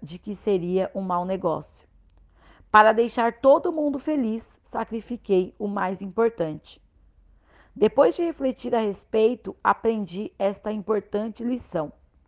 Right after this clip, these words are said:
Se não estabelecermos prioridades, alguém fará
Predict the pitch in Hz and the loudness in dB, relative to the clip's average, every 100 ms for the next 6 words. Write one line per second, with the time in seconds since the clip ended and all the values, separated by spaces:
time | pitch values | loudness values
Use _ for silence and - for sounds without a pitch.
0 | _ _ _ _ _ _ _ - - - | _ _ _ _ _ _ _ -20 -20 -20
1 | - _ - 226 247 302 - 302 262 262 | -20 _ -4 2 4 4 2 4 6 6
2 | 262 247 226 233 - - 254 285 285 285 | 4 2 2 0 -4 -2 6 8 8 8
3 | 226 202 202 - - - _ 214 220 196 | 6 8 6 -2 -20 -20 _ 6 8 4
4 | 196 190 220 202 175 180 | -2 -2 0 2 2 0